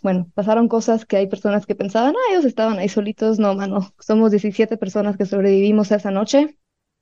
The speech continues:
Y la universidad hizo una serie de decisiones desafortunadas que solo le agregaron por diez años al trauma de esa noche.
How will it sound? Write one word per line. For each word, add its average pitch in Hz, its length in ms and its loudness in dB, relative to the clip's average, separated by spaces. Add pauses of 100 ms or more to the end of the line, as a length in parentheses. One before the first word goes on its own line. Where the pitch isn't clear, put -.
(280)
Y 233 120 -2
la 226 100 -2
universidad 214 580 -2
hizo 226 140 -4
una 254 180 -2
serie 247 400 0
de 240 120 0
decisiones 208 580 -2
desafortunadas 196 920 -2
que 196 100 -4
solo 214 240 -2
le 214 100 0
agregaron 202 600 0
por 190 160 -4
diez 214 240 -4
años 240 400 -2
al 180 140 -6
trauma 226 420 0
de 190 80 0
esa 185 160 -4
noche. 196 360 -6